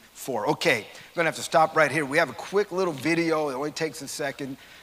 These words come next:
Back in our second Bible conference in nineteen ninety-six, uh, uh, Tony and Pam Washington were pioneering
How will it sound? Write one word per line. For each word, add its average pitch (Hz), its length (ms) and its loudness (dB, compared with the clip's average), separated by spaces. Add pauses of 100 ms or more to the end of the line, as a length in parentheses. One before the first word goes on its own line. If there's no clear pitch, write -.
Back 156 300 4
in 139 120 -2
our 117 220 -2
second 196 500 -2
Bible 151 260 0
conference 110 460 -8
in 117 60 -8
nineteen 139 380 -4
ninety-six, 123 800 -8 (320)
uh, 107 240 -6 (260)
uh, - 200 -12
Tony 143 220 -6
and 131 120 -8
Pam 135 180 -4
Washington 131 480 -4
were 107 80 -12
pioneering 127 640 -6